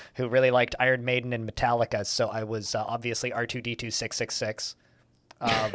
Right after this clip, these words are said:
<laughs> for a good couple of years there. Uh, eventually, I, I changed it to something else, which I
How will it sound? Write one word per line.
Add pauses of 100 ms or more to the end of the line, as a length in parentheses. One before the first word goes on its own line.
(120)
<laughs>
for
a
good
couple
of
years
there. (420)
Uh,
eventually,
I,
I
changed
it
to
something
else,
which
I